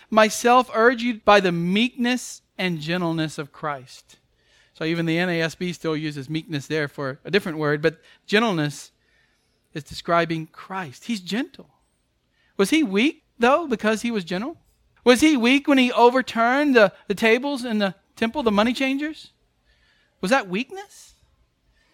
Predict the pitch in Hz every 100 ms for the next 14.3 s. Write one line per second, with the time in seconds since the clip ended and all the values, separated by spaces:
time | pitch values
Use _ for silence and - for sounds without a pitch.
0 | _ _ _ _ _ _ 180 226 277 156
1 | 170 220 190 156 170 - 180 208 - -
2 | 190 185 160 147 - 170 285 381 247 -
3 | - - _ _ _ _ _ _ 165 175
4 | 170 214 220 151 170 160 - 160 262 -
5 | _ _ _ - 170 160 196 170 - _
6 | _ - 170 180 202 185 180 175 - 165
7 | 175 185 170 175 196 196 190 160 160 190
8 | 202 202 202 226 202 160 - 220 202 -
9 | - - 185 175 175 170 156 202 175 139
10 | 156 135 151 - _ _ _ _ - 175
11 | 156 135 165 185 156 147 135 - 151 143
12 | 139 151 - 143 147 _ _ _ _ _
13 | _ _ _ _ _ - 151 160 156 147
14 | 143 -